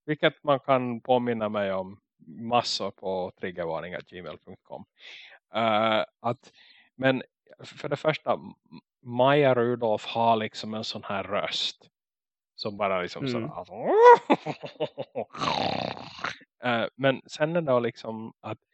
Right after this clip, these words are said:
Speaker 1: jag vet inte, sätter de karaktärisera liksom den här inkarnationen av det här hormonmonstret på.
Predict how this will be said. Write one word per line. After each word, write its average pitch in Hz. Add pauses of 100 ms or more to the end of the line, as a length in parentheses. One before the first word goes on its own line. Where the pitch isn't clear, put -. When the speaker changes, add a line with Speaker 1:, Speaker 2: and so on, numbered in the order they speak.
(500)
Speaker 1:
jag 110
vet 131
inte, -
sätter 143
de 123
karaktärisera 113 (360)
liksom 90 (380)
den 92
här - (240)
inkarnationen 90
av 80
det 76
här 85
hormonmonstret 92
på. -